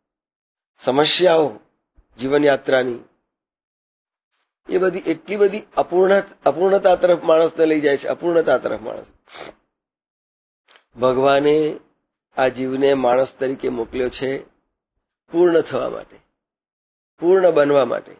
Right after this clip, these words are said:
પણ રખડી રજડીને પાછો હતો એના કરતાં વધારે અપૂર્ણ થઈને પાછો જતો હોય છે.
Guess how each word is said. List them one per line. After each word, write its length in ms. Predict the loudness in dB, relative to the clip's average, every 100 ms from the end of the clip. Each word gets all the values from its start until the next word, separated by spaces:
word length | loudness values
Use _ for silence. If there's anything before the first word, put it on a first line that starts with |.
| _ _ _ _ _ -20 _ -12 0
પણ 320 | 2 2 -4 -12 _ _ _ -2
રખડી 520 | -2 0 -4 -4 -6 -12 _ -4
રજડીને 680 | -2 -2 -4 -4 -4 -6 -12 _ _ _ _ _
પાછો 280 | -2 0 -2
હતો 320 | -2 0 2
એના 180 | 2 2
કરતાં 320 | 0 0 0
વધારે 360 | 0 2 2 4
અપૂર્ણ 420 | 2 2 2 2
થઈને 420 | 2 0 0 -4 -8 _ _ _ _ _ _ _ _
પાછો 300 | -6 -4 -10
જતો 280 | -12 -16 -18
હોય 140 | -20
છે. 160 | -20